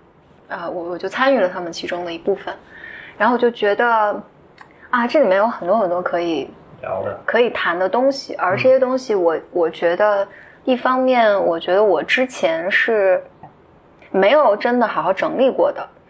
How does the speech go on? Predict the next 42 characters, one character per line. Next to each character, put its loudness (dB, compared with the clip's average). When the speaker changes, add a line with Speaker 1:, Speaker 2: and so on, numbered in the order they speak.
Speaker 1:
但 2
这 2
些 6
东 2
西 -6
都 2
在， -2
都 2
在 2
我 2
生 0
活 2
的 2
各 0
个 2
piece，piece -4
里 -6
面。 -10
有 -2
的 -2
时 0
候 2
是 -2
可 -14
能 -8
写 -6
日 0
记 0
啊， -4
或 -10
者 -10
有 -8
的 -2
时 0
候 2
就 -14
是 -4
会 0
讲 -4
到 2
一 -2
点。 -10